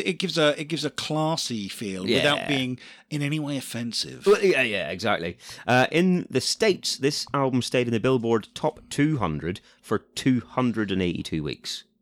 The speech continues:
Speaker 2: so which is crazy. I mean, that
Speaker 1: Mm.
Speaker 2: is, uh, fair enough. The Top two hundred is probably selling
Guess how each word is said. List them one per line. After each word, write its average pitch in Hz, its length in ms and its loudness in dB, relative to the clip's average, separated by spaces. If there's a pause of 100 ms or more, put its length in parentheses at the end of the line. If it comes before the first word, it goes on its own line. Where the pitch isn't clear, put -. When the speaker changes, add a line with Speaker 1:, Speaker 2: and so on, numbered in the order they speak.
(760)
Speaker 2:
so 107 100 -4
which 98 140 0
is 92 180 -8 (300)
crazy. 76 760 -2
I - 60 -2
mean, 87 100 2
that 135 160 4
Speaker 1:
Mm. 98 40 0
Speaker 2:
is, 92 160 -2 (400)
uh, 131 140 0
fair - 180 6
enough. 120 140 2
The - 60 -14
Top - 200 -4
two 95 120 -2
hundred 87 260 0
is - 100 -4
probably 80 640 -2 (160)
selling 73 540 -4